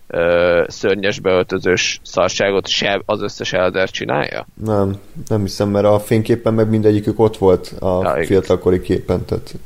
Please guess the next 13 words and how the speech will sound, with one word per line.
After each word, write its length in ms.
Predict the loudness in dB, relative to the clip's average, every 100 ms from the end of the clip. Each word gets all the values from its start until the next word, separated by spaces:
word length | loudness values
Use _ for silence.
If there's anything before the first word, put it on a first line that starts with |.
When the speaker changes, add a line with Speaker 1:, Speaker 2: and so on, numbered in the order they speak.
| -12
Speaker 1:
Aha, 220 | -6 -6 -6 -10
Speaker 2:
azért. 320 | -6 -6 -8 -12
Speaker 1:
ja. 100 | -12 -14 -16 -18 -20 -20 -20 -20 -20 -20 -20 -20
Speaker 2:
De 140 | 0 4
Speaker 1:
Jó. 80 | 4
Speaker 2:
mindegy, 320 | 6 4 0
ez, 300 | -10 -14 -16 -20 -20 -20 -20 -18 -18 -10
akkor 160 | -8
szerettük 460 | -2 0 0 -2 -4
mind 120 | -2
a 40 | 2
Speaker 1:
Látható 180 | 2
Speaker 2:
hárman. 300 | 2 0 -4